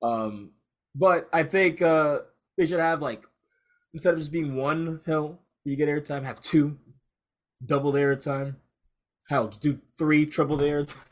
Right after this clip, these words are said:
<laughs> But nah, like, that, I really like it. It's probably one of my favorite flight rides off of the Novelty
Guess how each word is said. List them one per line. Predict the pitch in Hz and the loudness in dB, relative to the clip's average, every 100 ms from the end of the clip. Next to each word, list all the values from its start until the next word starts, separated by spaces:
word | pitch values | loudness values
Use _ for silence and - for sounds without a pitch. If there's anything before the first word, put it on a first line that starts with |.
| - _ _ | -20 _ _
<laughs> | 311 311 - 330 - _ _ - - - - - - | -6 -6 -8 -10 -10 _ _ -20 -20 -20 -20 -14 -6
But | |
nah, | 165 131 107 | -2 0 0
like, | 98 107 101 - - | -2 -6 -6 -12 -6
that, | 123 107 87 | -4 -4 -2
I | |
really | 135 127 | -2 0
like | 107 107 90 - | 0 -2 -6 -18
it. | - _ _ _ | -20 _ _ _
It's | - | 0
probably | 285 233 | 4 6
one | |
of | 170 | 4
my | 147 | 2
favorite | 127 139 135 120 113 | 0 0 0 -2 -6
flight | 120 117 | -4 -4
rides | 113 110 107 | -2 -4 -4
off | 107 | -6
of | 107 | -8
the | 104 | -10
Novelty | 101 104 101 95 - 95 92 | -6 -6 -6 -12 -12 -12 -14